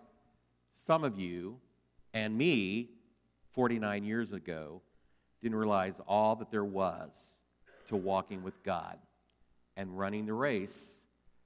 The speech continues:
for the honor and glory of Jesus Christ. Now, the big idea that Coach Layfield shared with me, he says, "I'm gonna let Bob run with you."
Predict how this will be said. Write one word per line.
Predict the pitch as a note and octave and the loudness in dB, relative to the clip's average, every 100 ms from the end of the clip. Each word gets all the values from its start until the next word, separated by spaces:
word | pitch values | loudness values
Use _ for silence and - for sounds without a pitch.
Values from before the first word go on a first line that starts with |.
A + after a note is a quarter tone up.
| _ _ _ _ _ _ _ _ - | _ _ _ _ _ _ _ _ -2
for | |
the | G#2 G#2 | 0 2
honor | G2+ G#2 | 0 -2
and | G2 | -4
glory | A2+ A2 F#2 | 0 0 0
of | |
Jesus | E2+ F#2 F2 E2+ | -4 -10 -12 -16
Christ. | - A2 E2+ D2+ - - _ _ _ _ _ _ _ _ _ _ _ | -4 -2 -2 -6 -18 -18 _ _ _ _ _ _ _ _ _ _ _
Now, | B2 A#2+ A#2 - | 6 6 4 0
the | A2+ | 4
big | F3 G3+ | 6 10
idea | E3+ C#3+ C3 C3 B2 | 8 8 6 6 4
that | A2 | 0
Coach | - B2+ B2 | 2 2 2
Layfield | A2+ B2 C#3 - G2+ F2+ F2+ - _ _ - | 2 2 2 2 0 0 -4 -8 _ _ -16
shared | - C3 A#2+ | 2 4 4
with | F#2+ | 2
me, | B2 | 0
he | A#2+ | 0
says, | - G2 - | 0 -6 0
"I'm | C#3 A3 | 2 4
gonna | E3+ | 4
let | C#3+ C3 - G2+ | 6 6 4 2
Bob | B2 C3+ A#2 F#2 F2 - | 8 10 10 8 2 -6
run | G#2+ G2+ F2+ | 0 0 0
with | F2+ - | -6 -10
you." | E2+ D#2+ | -14 -18